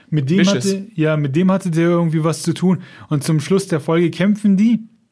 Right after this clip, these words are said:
Speaker 1: und dann legt sich der Spike einfach zum Sterben so an den Altar und dann ist vorbei.
Speaker 2: Ja, das, das stimmt. Ähm, man muss tatsächlich bei Cowboy Bebop mit dem arbeiten, was man bekommt.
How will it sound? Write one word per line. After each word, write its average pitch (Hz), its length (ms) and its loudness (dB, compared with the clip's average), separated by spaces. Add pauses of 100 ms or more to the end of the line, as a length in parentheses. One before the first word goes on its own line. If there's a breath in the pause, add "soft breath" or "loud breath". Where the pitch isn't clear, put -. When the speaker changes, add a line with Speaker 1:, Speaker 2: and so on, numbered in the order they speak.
Speaker 1:
und 165 380 0
dann 165 140 2
legt 170 220 -2
sich 170 160 -2
der 151 440 0 (200)
Spike 160 360 -2
einfach 147 220 -4
zum 147 200 -2
Sterben 156 460 0
so 147 100 0
an 143 100 0
den 143 140 0
Altar 139 460 -2 (280 loud breath)
und 156 140 -2
dann 156 160 2
ist 147 160 -4
vorbei. 131 560 -4 (340)
Speaker 2:
Ja, 135 220 0
das, 151 320 -6 (220)
das 170 260 -6
stimmt. 190 460 -4
Ähm, 151 500 -4
man 147 180 -2
muss 196 320 -4
tatsächlich 180 680 -6
bei 147 160 -6
Cowboy 151 480 -4
Bebop 170 400 -4
mit 139 140 -6
dem 151 180 -4
arbeiten, 143 400 -4
was 135 160 -6
man 139 100 -4
bekommt. 123 400 -6